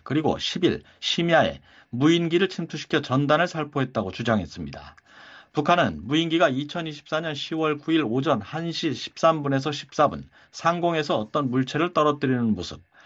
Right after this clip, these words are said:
그리고 물체에 담겨있던 무언가가 낙하하는 모습을 초단위로 찍은 사진도 함께 공개했습니다. 전단은 흐리게 처리했으나 상단에 자기 배 불리기에 여념이 없는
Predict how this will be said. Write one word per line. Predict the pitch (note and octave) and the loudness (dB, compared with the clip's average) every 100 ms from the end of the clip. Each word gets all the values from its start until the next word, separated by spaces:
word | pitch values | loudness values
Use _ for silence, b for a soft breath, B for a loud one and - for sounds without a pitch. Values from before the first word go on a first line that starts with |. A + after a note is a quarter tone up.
| B B | B B
그리고 | - D3+ G#2+ | 2 4 4
물체에 | E2+ D3 D3+ F3+ C3+ | 2 2 4 4 4
담겨있던 | A#2+ C#3 D3 C#3+ D#3 A#2 | 2 4 4 4 2 2
무언가가 | B2 C#3+ C#3 C3+ D3+ | 4 4 4 2 2
낙하하는 | F#2 G2+ - D3 D3 | 2 -2 -2 -2 0
모습을 | B2 A#2 E3+ - b b _ | -2 0 -2 -2 b b _
초단위로 | - F#3+ - A#2+ D3 D3 C#3+ | -2 -2 2 2 2 2 0
찍은 | D3 D#3+ | -2 -4
사진도 | D3+ D3+ D3 A#2+ | -4 -2 0 2
함께 | A2 C#3 G#2+ G#2 | 0 -2 -2 2
공개했습니다. | C3 C3+ A2 E2 E2+ C#2+ C2+ - - B B B B B | 6 6 6 2 -4 -6 -6 -10 -16 B B B B B
전단은 | - C#3+ D#3+ F#3+ F3 G#2 | 4 6 6 4 2 -2
흐리게 | - F#3 F#3 F#3 | -6 -2 -2 -2
처리했으나 | - E3 C#3+ C3+ D3+ D#2+ D2 b b b | -4 -2 -2 -2 -2 -2 -4 b b b
상단에 | - E3+ E3+ F3 C#3+ C#2 - | -4 -2 4 4 4 -2 -12
자기 | - C3 D3+ | -6 -2 0
배 | E3 F3 | 0 -2
불리기에 | C#3+ C#3 C#3+ D3+ D#3+ | -2 -2 0 2 2
여념이 | A#2 B2+ C#3+ C#3 | 4 4 4 4
없는 | B2 B2 E3 A#2+ | 2 2 2 0